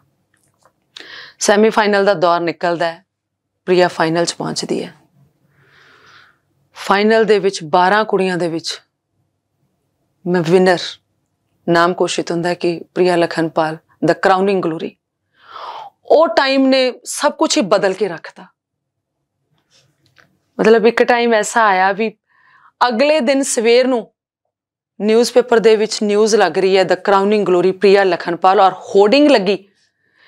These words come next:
ਮੇਰੇ in-laws ਦੇ ਘਰ ਦੇ ਬਿਲਕੁਲ ਬਾਹਰ ਚੌਂਕ ਦੇ ਉੱਤੇ ਹੋਰਡਿੰਗ ਲੱਗ ਰਹੀ ਹੈ, ਬਹੁਤ ਬੜੀ ਫੋਟੋ, ਔਰ ਉਹ ਫੋਟੋ ਉਸ ਕੁੜੀ ਦੀ ਫੋਟੋ ਜਿਹਨੂੰ ਉਹਨਾਂ ਨੇ ਕਿਹਾ ਸੀ ਵੀ "ਅਸੀਂ ਤੈਨੂੰ ਦੇਖਣਾ ਨਹੀਂ ਚਾਹੁੰਦੇ।"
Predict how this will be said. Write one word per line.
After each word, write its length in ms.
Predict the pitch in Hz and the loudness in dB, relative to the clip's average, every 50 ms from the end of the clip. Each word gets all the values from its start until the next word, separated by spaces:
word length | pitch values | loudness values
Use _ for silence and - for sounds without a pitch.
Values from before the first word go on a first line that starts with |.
| _ _ _ _ - | _ _ _ _ 2
ਮੇਰੇ 320 | 208 233 254 285 294 285 262 | 2 4 4 4 4 4 4
in-laws 420 | 240 233 214 208 202 208 220 190 | 2 4 4 4 4 2 2 2
ਦੇ 100 | 226 226 | 0 0
ਘਰ 240 | 226 233 254 220 196 | 0 2 0 0 2
ਦੇ 160 | 165 208 202 | 2 0 -2
ਬਿਲਕੁਲ 600 | 170 147 156 240 254 262 254 - - 240 220 208 | 0 0 2 2 2 0 -2 -2 0 0 0 0
ਬਾਹਰ 320 | 160 139 - 165 175 185 - _ - | -2 -4 -4 -4 -4 -4 -6 _ -2
ਚੌਂਕ 360 | - 190 196 190 190 190 - | 0 2 4 4 2 2 0
ਦੇ 140 | 196 180 190 | -2 0 -2
ਉੱਤੇ 200 | 180 185 - 190 | -2 0 0 -2
ਹੋਰਡਿੰਗ 360 | 180 - 175 165 160 196 190 | 0 0 -2 0 0 2 2
ਲੱਗ 240 | 180 175 160 147 160 | 2 0 0 0 0
ਰਹੀ 160 | 165 165 185 | 2 4 4
ਹੈ, 60 | 196 180 | 2 2
ਬਹੁਤ 360 | 151 160 190 180 208 214 190 | 4 2 2 4 4 2 2
ਬੜੀ 220 | 170 170 - 190 | 2 2 2 2
ਫੋਟੋ, 420 | - - 185 170 165 208 214 208 - - - - - - - | 0 2 0 2 4 4 2 2 0 -6 -12 -12 -10 -6 -2
ਔਰ 140 | - 226 240 | 0 0 2
ਉਹ 180 | 262 285 311 320 | 2 2 0 0
ਫੋਟੋ 420 | - - 240 220 220 262 262 269 | 0 -2 -2 0 2 2 2 2
ਉਸ 120 | 277 269 - | 0 -2 -4
ਕੁੜੀ 260 | - 254 262 311 330 | -4 -2 0 0 2
ਦੀ 120 | 240 330 | 2 0
ਫੋਟੋ 320 | - - 240 208 202 226 220 | -2 0 -2 0 0 -2 -2
ਜਿਹਨੂੰ 240 | 170 220 220 226 | -4 -4 -6 -6
ਉਹਨਾਂ 140 | 233 233 233 | -6 -6 -6
ਨੇ 60 | 233 | -4
ਕਿਹਾ 120 | 226 214 208 | -4 -4 -4
ਸੀ 120 | - 240 | -4 -4
ਵੀ 80 | 202 226 | -6 -6
"ਅਸੀਂ 140 | - - - | -6 -6 -6
ਤੈਨੂੰ 240 | 214 208 196 143 | -6 -6 -6 -4
ਦੇਖਣਾ 360 | 123 175 175 - - 196 185 170 | -2 -2 -2 -2 -2 -6 -4 -4
ਨਹੀਂ 120 | 156 143 | -4 -6
ਚਾਹੁੰਦੇ।" 300 | - - - - - | -8 -12 -14 -14 -16